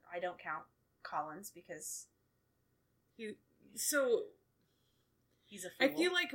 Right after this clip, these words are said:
Speaker 2: with Pride and Prejudice, w-, what she's looking for is, um, that your first perception
Speaker 1: Mm-hmm.
Speaker 2: is never right.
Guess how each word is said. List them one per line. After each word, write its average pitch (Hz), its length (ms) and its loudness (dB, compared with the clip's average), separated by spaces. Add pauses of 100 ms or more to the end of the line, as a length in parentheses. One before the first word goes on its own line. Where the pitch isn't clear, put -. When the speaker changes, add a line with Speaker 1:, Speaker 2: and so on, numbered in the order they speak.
Speaker 2:
with 240 180 -4
Pride 240 260 6
and 233 120 -8
Prejudice, 190 760 0 (140)
w-, 202 280 -8 (1160)
what 240 180 6
she's 226 320 0
looking 190 400 -8
for 175 420 0
is, 170 580 -8 (880)
um, - 320 -10 (280)
that 254 180 8
your 233 120 2
first - 640 -2 (320)
perception 196 920 -2 (480)
Speaker 1:
Mm-hmm. 277 260 -8 (260)
Speaker 2:
is 208 160 -4
never 180 280 2
right. - 280 -8